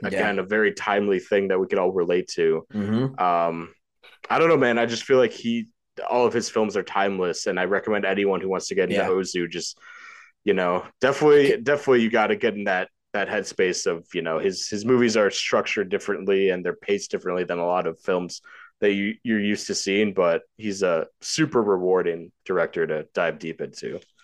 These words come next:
Speaker 1: Yeah, I can't wait to watch more of his stuff, man.
Speaker 2: Yeah.
Speaker 1: Like, I wanna watch Early Spring and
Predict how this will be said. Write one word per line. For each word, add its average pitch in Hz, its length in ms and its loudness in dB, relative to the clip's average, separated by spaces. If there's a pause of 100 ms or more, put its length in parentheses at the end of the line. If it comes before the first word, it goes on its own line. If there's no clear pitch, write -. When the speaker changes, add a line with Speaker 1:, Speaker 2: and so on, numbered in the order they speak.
(220)
Speaker 1:
Yeah, 107 240 0
I 101 80 0
can't 143 200 2
wait 113 120 4
to 98 100 2
watch 92 220 0
more 87 200 -2
of 73 60 -8
his - 140 -8
stuff, - 280 -6
man. 82 380 -8
Speaker 2:
Yeah. 80 160 0
Speaker 1:
Like, 90 320 0 (440)
I - 40 0
wanna 113 140 4
watch 107 200 0
Early 107 300 2
Spring 104 800 0
and 80 360 -12